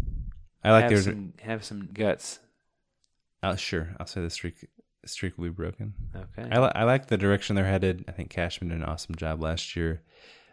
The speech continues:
Speaker 1: but I think this will be a transition year.
Speaker 2: Pacoda's right in the line. They have them at eighty-one and eighty-one. So I, I guess it kinda, you'd have to change the streak. It would be five hundred or better.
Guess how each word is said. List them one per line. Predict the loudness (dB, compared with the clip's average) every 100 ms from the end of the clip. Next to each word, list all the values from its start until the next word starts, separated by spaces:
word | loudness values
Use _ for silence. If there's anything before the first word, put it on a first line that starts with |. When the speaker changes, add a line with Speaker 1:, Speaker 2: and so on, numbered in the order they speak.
| _
Speaker 1:
but | -4 -2
I | -2
think | -6 -6
this | -6 -6
will |
be | -4 -4
a |
transition | -6 -8 -6 -8 -8 -8
year. | -6 -6 -6 -8 -12 -14 -20 -20 _ _
Speaker 2:
Pacoda's | -6 4 8 8 6
right | 4 4
in |
the | 2
line. | -2 -2 -4
They |
have | -4 -4
them | -4 -4
at | -4
eighty-one | -4 -4 -4 -6 -8 -10 -12 -10
and | -10
eighty-one. | -6 -6 -6 -10 -12 -18 _ _ _ _ _ _ _ _ _ _ _ _ _ _ _ _
So | -16 -12
I, | -12 -12 -16 -16 -18 -14 -10
I |
guess | -8 -8
it | -10
kinda, | -8 -6 -6 -8 -10
you'd | -4
have | -4
to | -4
change | -6 -4 -6
the | -10
streak. | -6 -6 -6
It |
would | -10 -10
be | -6
five | -4 -4
hundred | -6 -8 -8
or |
better. | -8 -8 -8